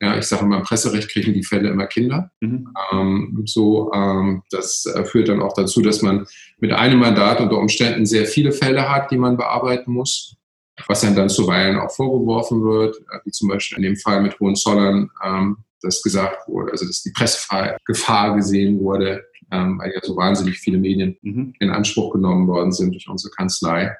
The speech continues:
Speaker 2: Ja.
Speaker 1: Ähm, ja.
Speaker 2: Okay. Haben Sie jetzt gerade im Rahmen dieses Mandats auch vor allem, sag ich mal, wie, wie haben Sie es im, im Licht der Öffentlichkeit wahrgenommen? Haben Sie gesagt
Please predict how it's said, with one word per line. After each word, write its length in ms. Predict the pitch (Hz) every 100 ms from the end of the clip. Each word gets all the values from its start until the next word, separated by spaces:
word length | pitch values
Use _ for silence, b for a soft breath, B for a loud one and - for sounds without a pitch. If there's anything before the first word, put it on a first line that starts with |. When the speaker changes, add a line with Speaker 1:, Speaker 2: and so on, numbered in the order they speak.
| -
Speaker 2:
Ja. 160 | - - _
Speaker 1:
Ähm, 440 | 98 92 90 92 92 _ _ -
ja. 360 | 113 104 - - - _ -
Speaker 2:
Okay. 240 | 113 101 B B B B
Haben 180 | - 147
Sie 80 | 151
jetzt 120 | 147
gerade 220 | 143 135
im 80 | 135
Rahmen 840 | 120 135 147 131 - - 90 156
dieses 220 | 135 135 131
Mandats 500 | 127 120 120 127 -
auch 220 | 120 120
vor 180 | - -
allem, 640 | 127 123 120 123 - -
sag 160 | 131 131
ich 80 |
mal, 300 | 131 117 113 113
wie, 360 | - 135 139
wie 100 | 147
haben 100 | 156
Sie 60 | 151
es 100 | 143
im, 160 | 139
im 520 | 127 127 120 120 120 131
Licht 280 | 131 -
der 60 | 127
Öffentlichkeit 580 | 135 135 127 - 117 113 B B -
wahrgenommen? 420 | 123 143 127 110
Haben 100 | 127
Sie 100 | 127
gesagt 440 | 120 120 123 127